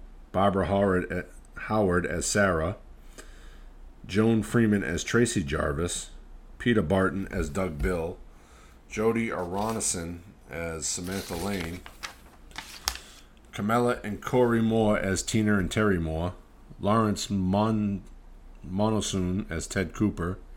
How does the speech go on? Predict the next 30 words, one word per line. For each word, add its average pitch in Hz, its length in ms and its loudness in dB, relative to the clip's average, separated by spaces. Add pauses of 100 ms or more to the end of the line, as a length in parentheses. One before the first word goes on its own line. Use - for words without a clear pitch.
(880)
Brad 104 220 6
Malahar 98 760 4
as 85 240 -2
Axel 98 340 -2
Burns, 90 520 -2
Lisa 101 380 0
Freeman 104 480 2
as 78 240 -6
Nurse 92 340 -2
Robert, 92 480 0 (180)
Robbie 98 600 4 (380)
Morgan, 90 580 0 (320)
and 78 160 -6
Bonnie 92 300 0
Hellman 90 480 -2
as 78 280 -6
the 71 100 -8
hitchhiker. 71 600 -6 (880)
This - 160 -8
film 92 260 0
was 87 160 0
released 90 400 0
on 82 140 -2
Friday 90 340 2
the 85 140 -2
thirteenth, 131 680 0 (180)
April 135 300 4
thirteenth, 104 580 2
nineteen 78 340 -4
eighty-four. 76 540 -4